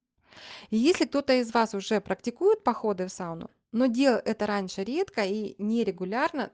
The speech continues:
то вот вам небольшие правила. Ходите в сауну регулярно,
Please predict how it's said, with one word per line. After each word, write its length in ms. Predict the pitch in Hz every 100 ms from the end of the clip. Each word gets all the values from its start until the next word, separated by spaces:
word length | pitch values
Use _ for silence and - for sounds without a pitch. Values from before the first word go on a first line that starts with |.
| -
то 260 | 247 214 - _ _
вот 260 | 180 247 349
вам 160 | 320
небольшие 640 | 226 190 190 - - 240 233
правила. 440 | 190 180 156 - - _ _
Ходите 580 | - 240 208 240 240 -
в 60 |
сауну 480 | - 196 226 311 247
регулярно, 580 | 214 190 214 208 185